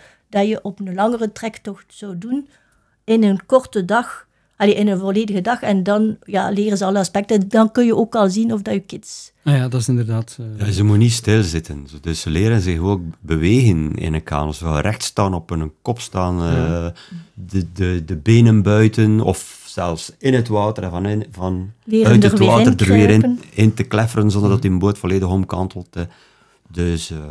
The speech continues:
Speaker 3: ja, dat laten we ons helemaal gaan.
Speaker 1: <laughs>
Speaker 2: Peter, de, daar, daar s-, mm, daar straks hebben we nog iets gezegd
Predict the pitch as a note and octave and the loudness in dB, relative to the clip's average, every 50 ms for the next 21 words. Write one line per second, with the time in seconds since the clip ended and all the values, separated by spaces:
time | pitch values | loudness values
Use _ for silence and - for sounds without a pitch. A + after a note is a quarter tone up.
0 | D2 C#2+ C#2 C#2+ E2+ F#2 D#2+ C#2 - D2+ - - - E2+ E2 - - G2 F#2+ G2 | -16 -16 -12 -10 -8 -8 -6 -6 -6 -6 -6 -8 -10 -14 -14 -4 -4 -2 -2 -2
1 | G2 F#2 F2 E2 D#2 D2+ C#2 C#2 _ _ - G3 G3+ F3 A3 - - - - _ | -4 -4 -6 -8 -10 -12 -14 -18 _ _ -8 -6 -4 -2 -2 -2 -4 -6 -20 _
2 | _ - D#3 E3+ E3 E3 - G3 D#3 C3+ C3 B2+ B2+ B2+ B2 B2+ B2 C3 - - | _ -2 -2 -2 -2 -4 -10 -8 -8 -6 -6 -4 -4 -4 -4 -4 -6 -6 -8 -10
3 | D#3 B2+ B2 A2+ A2+ - - D3+ C3 B2+ C3+ C3 B2+ - - - B2+ A#2 - - | -8 -6 -2 -2 -2 -2 -2 -6 -4 -4 -4 -4 -8 -10 -14 -14 -20 -20 -14 -14
4 | E3+ E3 - F#3+ E3+ D#3+ D3+ D3+ D3 C#3 C3+ C3+ C3+ - - B2+ A2+ A#2+ E3 E3 | -14 -10 -8 -8 -6 -2 -2 0 0 0 0 0 -2 -4 -6 -10 -8 -8 -10 -10
5 | - _ - _ | -10 _ -20 _